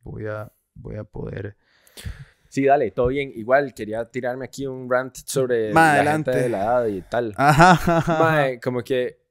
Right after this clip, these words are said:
Speaker 2: ok. Ok, la edad. ¿Por qué la edad es un pedo tan intrínseco para muchas personas? Como, mae,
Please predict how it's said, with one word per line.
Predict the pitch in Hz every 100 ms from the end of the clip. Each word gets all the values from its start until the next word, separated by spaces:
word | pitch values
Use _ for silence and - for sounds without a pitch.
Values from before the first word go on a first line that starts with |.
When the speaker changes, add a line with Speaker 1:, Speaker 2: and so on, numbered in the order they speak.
| _
Speaker 2:
ok. | 120 120 101 - - _ _ _ _ _ _ _ _ _ _ _ _ _
Ok, | - 98 92
la | 85
edad. | 85 87 85 - _ _ _
¿Por | 107
qué | - 139
la | 151 143
edad | 117 110 127 135 135 127 - _ _
es | 107 113 127
un | 120 120 _
pedo | 104 107 117 120 120 113 _ _ _ _
tan | 101 104 110 110 110 - _ _ _ _ _ _
intrínseco | 107 95 110 123 120 131 - 131 123 - _ _ _ _ _ _
para | 101 90
muchas | 98 131 127 139
personas? | - 90 110 87 76 - _
Como, | 110 107 98 92 90 87 82 _ _ _ _ - - _ _ -
mae, | 156 175 165 151 135 120 104